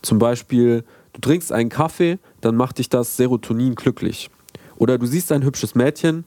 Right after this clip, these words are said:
und die Endorphine fließen durch deinen Körper. Solche Geschichten. Also ihn treibt das Dopamin an. Es gibt Leute, die sind der Meinung, es geht um chemische Vorgänge.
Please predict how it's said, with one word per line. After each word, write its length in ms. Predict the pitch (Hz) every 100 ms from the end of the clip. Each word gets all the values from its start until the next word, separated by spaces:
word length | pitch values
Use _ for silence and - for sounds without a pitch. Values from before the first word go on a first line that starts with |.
| - -
und 160 | 107
die 60 | -
Endorphine 500 | 120 113 - 147 131
fließen 320 | - 120 117
durch 180 | 104 -
deinen 180 | 104 104
Körper. 360 | 120 104 - - _ -
Solche 300 | 123 123 98
Geschichten. 420 | 92 117 - - _ - - - - -
Also 400 | 110 107 110 113 -
ihn 160 | - 117
treibt 260 | 120 143 113
das 120 | -
Dopamin 480 | 117 104 110 131 -
an. 280 | 95 95 - - - - -
Es 140 | 104
gibt 180 | 139 -
Leute, 380 | 131 165 - 139
die 100 | 104
sind 220 | 120 120
der 100 | 104
Meinung, 460 | 104 123 131 123 -
es 180 | 98 -
geht 240 | 120 -
um 280 | 107 107 104 _ -
chemische 520 | - 139 131 110 104
Vorgänge. 520 | 131 120 95 90